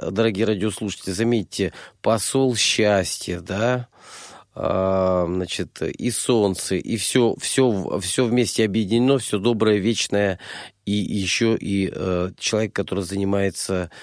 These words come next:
двумя благотворительными фондами. Э, расскажите, пожалуйста, м,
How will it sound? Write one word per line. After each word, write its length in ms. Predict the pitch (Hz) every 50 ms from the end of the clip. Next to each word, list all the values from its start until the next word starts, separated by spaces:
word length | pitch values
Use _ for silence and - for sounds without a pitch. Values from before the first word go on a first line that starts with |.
| - - _
двумя 640 | - 95 87 95 104 117 120 117 117 117 110 101 90
благотворительными 760 | 87 90 90 80 - - - - 87 82 - - - 85 80
фондами. 640 | 78 - - 82 80 76 71 - 82 90 - - - - - - - - - - - _ _
Э, 360 | - - 76 80 80 82 85
расскажите, 380 | 95 117 - - 170 165 - -
пожалуйста, 800 | - 143 139 127 147 143 139 127 - - - 127 120 117 98 - -
м, 1000 | - 76 107 107 107 107 104 104 104 101 101 104 104 101 101 101 104 104 101